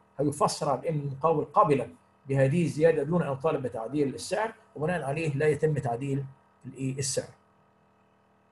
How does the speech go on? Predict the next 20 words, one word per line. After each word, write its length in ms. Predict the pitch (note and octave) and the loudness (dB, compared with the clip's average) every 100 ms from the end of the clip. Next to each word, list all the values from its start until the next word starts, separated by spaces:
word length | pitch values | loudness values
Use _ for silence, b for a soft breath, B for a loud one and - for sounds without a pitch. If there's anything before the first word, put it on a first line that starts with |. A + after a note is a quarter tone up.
| _ - _ _ _ _ _ _ _ _ - - _ _ | _ -20 _ _ _ _ _ _ _ _ -20 -20 _ _
نيجي 160 | C#4 B3+ | -2 2
بقى 160 | A#3+ F#3 | 6 6
دلوقتي 400 | E3 G#3+ F3 E3+ | 4 2 0 -2
لآثار 840 | G3 A#3 D3+ - G3+ G3+ G#3 - | 0 0 2 4 6 6 4 0
عقد 400 | - D3 - C#3 | 0 0 0 -6
مقاولة 580 | D3 C#3 - C#3+ D#3+ D#3 C#3+ | -8 -6 -2 0 0 -2 -4
الإنشاءات. 540 | D3+ C#3 - G2 - _ _ - | -6 -6 -6 -10 -18 _ _ 0
إيه 60 | F3 | 0
الآثار 300 | C3+ C#3 E3+ | 2 0 0
بتاعتها؟ 520 | C3+ B2 B2+ - A#2+ b b b | 0 -4 -6 -8 -14 b b b
طبعا 180 | G3+ G#3 | 4 4
احنا 100 | E3 | 4
عارفين 340 | D#3+ - A3 C#3+ | 2 -2 -4 -4
أساسا 540 | D3 F#3+ F3 F3 E3+ - _ | -2 -2 0 -2 -4 -10 _
إن 100 | C#3 | -4
عقد 240 | D3+ F#3+ D3+ | -2 -2 -4
مقاولة 320 | C3+ G3 D#3 | -4 -2 -2
الإنشاءات 420 | C#3 C3 - F#3 | -4 -6 -2 -2
دوت 320 | D#3+ F#3 F#3 | 2 2 2
بين 360 | C3 E3 D#3+ | 0 0 0